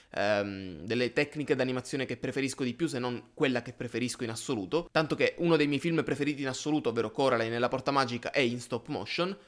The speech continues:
tralasciando l'animazione che ad un certo punto tra l'altro mi aveva quasi distolto dall'idea che fossero dei pupazzetti fotografati, non so quanti,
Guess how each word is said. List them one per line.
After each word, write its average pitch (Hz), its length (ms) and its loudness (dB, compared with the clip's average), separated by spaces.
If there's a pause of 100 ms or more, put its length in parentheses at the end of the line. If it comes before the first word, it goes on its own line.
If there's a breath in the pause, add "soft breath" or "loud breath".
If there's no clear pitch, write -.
(120 soft breath)
tralasciando 190 560 6
l'animazione 151 500 4
che 135 80 4
ad 131 80 6
un 143 120 2
certo 180 260 2
punto 180 180 0
tra 127 140 2
l'altro 143 240 6
mi 127 80 2
aveva 123 220 6
quasi 160 280 4
distolto 156 400 2
dall'idea 127 380 4
che 131 100 -2
fossero 143 420 0
dei 131 180 4
pupazzetti 151 640 -2
fotografati, 131 760 2
non 120 180 -2
so 117 160 -4
quanti, 113 640 -6